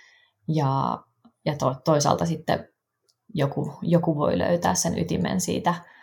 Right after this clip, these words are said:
tarotkorttien maailmassa niin kuin nörtteilystä. Esimerkiksi siellä oli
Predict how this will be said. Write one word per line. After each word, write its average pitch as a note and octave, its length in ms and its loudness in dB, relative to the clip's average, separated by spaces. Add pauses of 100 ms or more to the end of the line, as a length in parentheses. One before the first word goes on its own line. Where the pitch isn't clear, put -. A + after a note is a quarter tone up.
(160)
tarotkorttien D3 1300 -4
maailmassa D3 580 0
niin - 180 -2
kuin D#3+ 240 2
nörtteilystä. - 960 2
Esimerkiksi - 520 -4
siellä D3 200 0
oli - 320 -2